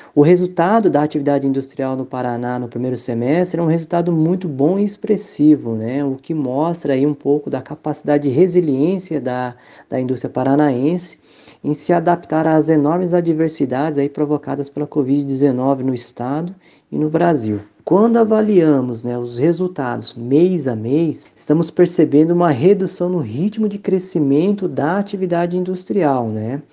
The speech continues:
O que pode aí sugerir uma acomodação do ritmo de crescimento da produção num certo patamar. Ou seja, se esse crescimento, né, de dezoito por cento vai se manter até o final do ano, né?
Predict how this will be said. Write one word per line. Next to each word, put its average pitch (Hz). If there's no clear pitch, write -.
O 120
que 151
pode 151
aí 147
sugerir 151
uma 165
acomodação 175
do 170
ritmo 196
de 185
crescimento 156
da 147
produção 165
num 170
certo 147
patamar. 151
Ou 156
seja, 143
se -
esse 208
crescimento, 170
né, 135
de 127
dezoito 135
por 185
cento 165
vai 143
se 196
manter 156
até 156
o 165
final 160
do 156
ano, 135
né? 123